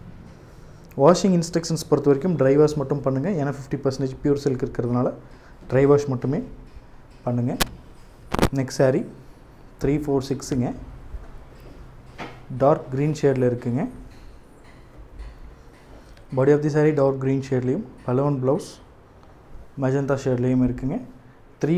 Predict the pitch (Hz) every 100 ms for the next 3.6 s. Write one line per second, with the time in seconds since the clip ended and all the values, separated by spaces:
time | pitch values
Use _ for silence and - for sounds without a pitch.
0 | 175 160 156 151 131 - 143 120 117 117
1 | 117 185 - 147 143 135 147 143 131 135
2 | 143 135 127 127 120 196 214 135 131 143
3 | 160 147 147 139 135 214